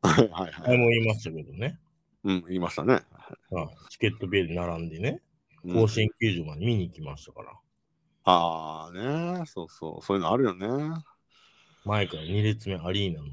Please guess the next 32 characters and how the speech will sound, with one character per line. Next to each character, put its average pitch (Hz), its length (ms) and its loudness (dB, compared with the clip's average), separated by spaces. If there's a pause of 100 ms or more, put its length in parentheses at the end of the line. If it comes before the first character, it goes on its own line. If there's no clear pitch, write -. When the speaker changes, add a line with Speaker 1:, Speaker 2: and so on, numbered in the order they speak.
(140)
Speaker 2:
二 87 100 -6
列 92 300 -6
目 87 100 -4
で - 80 -12
す - 160 -20
よ。 - 100 -20 (140)
Speaker 1:
め 104 100 2
っ - 40 0
ち 135 120 6
ゃ 131 40 12
い 131 60 8
い - 20 2
じ 95 80 -6
ゃ - 40 -10
な 78 40 -16
い - 20 -20
で - 60 -20
す - 60 -20
か。 - 220 6 (500)
Speaker 2:
う 80 120 -10
ん。 76 60 -12 (800)
め 87 180 -4
ち 104 140 -6
ゃ 107 40 2
め 113 200 2
ち 110 120 -2
ゃ 101 540 0
見 92 160 -2
ま 85 140 -2
し - 200 -16
た - 80 -20
よ。 - 100 -20